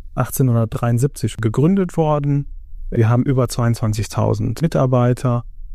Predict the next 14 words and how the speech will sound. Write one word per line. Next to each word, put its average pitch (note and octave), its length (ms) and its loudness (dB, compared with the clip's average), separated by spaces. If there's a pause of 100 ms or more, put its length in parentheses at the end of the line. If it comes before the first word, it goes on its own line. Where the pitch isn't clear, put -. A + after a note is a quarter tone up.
sind B2 500 0
weltweit A2+ 420 2
unterwegs, A2+ 600 0
an, A#2 340 2
in G#2+ 160 2
vierzehn A2 340 -2
Ländern C#3+ 280 2
aktiv, C3+ 540 -2 (320)
haben A#2 480 0
einen G#2 160 -4
Umsatz A#2 340 0
von G#2 160 -2
über A2 380 0 (100)
zwei A2+ 460 0